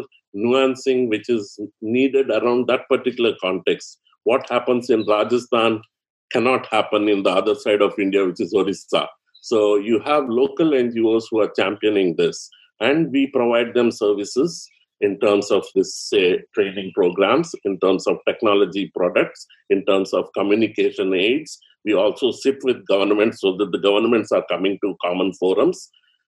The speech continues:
That is the scaling model that we are looking at, uh, which if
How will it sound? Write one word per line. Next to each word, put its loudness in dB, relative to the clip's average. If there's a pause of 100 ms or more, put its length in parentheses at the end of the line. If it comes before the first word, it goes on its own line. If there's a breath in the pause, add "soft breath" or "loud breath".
That 0
is 0
the 2
scaling 0
model 0
that 0
we 2
are 0
looking -2
at, -4 (100)
uh, 2
which -4
if -4